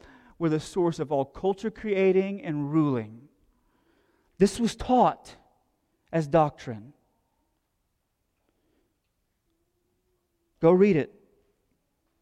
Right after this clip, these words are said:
And I love the way Doctor Evans, Tony Evans at Oak Cliff Bible Fellowship deconstructs this argument with Scripture.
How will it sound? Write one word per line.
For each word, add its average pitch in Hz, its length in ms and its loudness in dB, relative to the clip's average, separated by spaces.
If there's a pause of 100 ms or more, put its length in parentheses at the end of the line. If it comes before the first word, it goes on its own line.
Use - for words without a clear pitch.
(460)
And 170 80 4
I 170 40 6
love 190 200 6
the 202 80 2
way 202 160 4
Doctor 185 260 2
Evans, 165 540 2
Tony 180 260 -2
Evans 156 360 0
at 151 80 -6
Oak 160 140 0
Cliff 165 120 -6
Bible 165 220 2
Fellowship 165 360 -4
deconstructs 170 540 -4
this 165 160 -8
argument 147 480 -2 (220)
with 190 160 4
Scripture. 135 520 -2